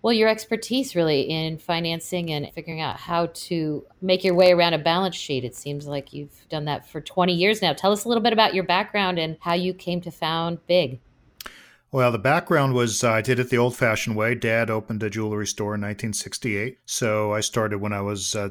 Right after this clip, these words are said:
Speaker 2: ten years old. And, um, after high school, went to G I A. And, um, that's what I've been doing since nineteen sixty-eight. I can't even believe I'm saying that out loud. It's been a long time.
Speaker 1: <laughs>
Speaker 2: Fifty-two years.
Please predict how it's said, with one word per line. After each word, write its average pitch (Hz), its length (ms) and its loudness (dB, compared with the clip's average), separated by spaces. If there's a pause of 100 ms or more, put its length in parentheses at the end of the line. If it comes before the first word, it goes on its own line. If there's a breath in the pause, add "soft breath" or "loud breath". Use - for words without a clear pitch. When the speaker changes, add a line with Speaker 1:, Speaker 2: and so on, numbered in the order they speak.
Speaker 2:
ten 110 460 -4
years 98 280 -6
old. 110 380 -8 (120)
And, 101 520 -8
um, 95 380 -10 (100)
after 98 640 -4
high 110 140 -4
school, 107 320 -2
went 101 180 -6
to - 80 -18
G 101 220 -4
I 98 140 -2
A. 110 380 -6 (120)
And, 95 480 -10
um, 95 480 -10 (100)
that's - 320 -6
what 127 100 0
I've 120 120 -2
been 120 100 -4
doing 117 480 -4
since - 480 -6
nineteen 98 600 -10
sixty-eight. 101 880 -8
I 131 100 2
can't 170 220 0
even 151 120 -4
believe 143 220 0
I'm 120 120 -4
saying 117 260 -2
that 107 180 0
out 101 180 -4
loud. 92 340 -10
It's - 140 -18
been - 200 -6
a 101 40 -4
long 196 220 -4
time. 196 600 -8
Speaker 1:
<laughs> - 40 -20
Speaker 2:
Fifty-two 131 440 -2
years. 95 420 -8